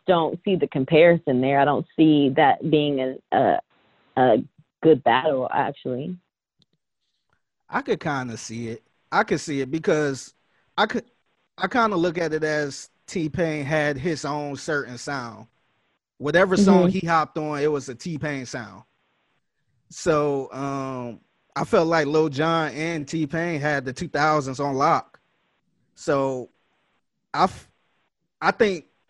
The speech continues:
Speaker 2: I think T-Pain gets smoked, but I think that's more of a fair matchup than, like, a Scott Storch.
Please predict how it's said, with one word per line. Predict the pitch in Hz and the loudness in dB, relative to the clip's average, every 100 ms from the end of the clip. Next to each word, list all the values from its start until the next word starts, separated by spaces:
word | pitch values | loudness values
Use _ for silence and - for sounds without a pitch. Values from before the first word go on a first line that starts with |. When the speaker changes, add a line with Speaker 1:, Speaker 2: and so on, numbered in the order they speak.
| 180 | -4
Speaker 2:
I | |
think | 175 208 160 | 0 0 0
T-Pain | 202 196 180 160 | -2 -2 -2 0
gets | 160 139 | 0 0
smoked, | 139 160 226 - 143 | 0 4 4 2 -4
but | 147 143 - _ | 0 0 -4 _
I | 147 | 0
think | - 175 156 | 0 -2 -2
that's | 156 156 143 | 0 -2 -2
more | 143 160 | 2 2
of | 147 | 2
a | 123 | -2
fair | 123 151 135 | -2 -2 0
matchup | 143 160 147 123 123 - _ _ _ _ _ _ | 0 -2 -4 -8 -8 -12 _ _ _ _ _ _
than, | 123 131 | -8 -2
like, | 135 131 | -2 -2
a | 120 | -6
Scott | - 139 135 | -4 -4 -4
Storch. | - 143 147 - - - | -6 -4 -4 -4 -14 -20